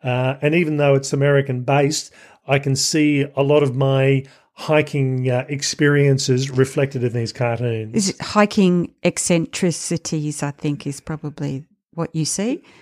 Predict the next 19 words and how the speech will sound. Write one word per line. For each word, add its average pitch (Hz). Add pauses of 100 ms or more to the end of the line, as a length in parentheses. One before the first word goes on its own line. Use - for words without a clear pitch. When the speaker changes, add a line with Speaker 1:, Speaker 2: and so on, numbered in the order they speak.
(160)
Speaker 1:
<laughs> -
Speaker 2:
That's 220
certainly 220
what 175
I 170
laugh 160
at, 143
but 160
anyway. 151 (1400)
Speaker 1:
All 165
right. 139 (120)
So 147
again, 139
so 151
that'll 160
be 143
next 147
week's 139
episode. 131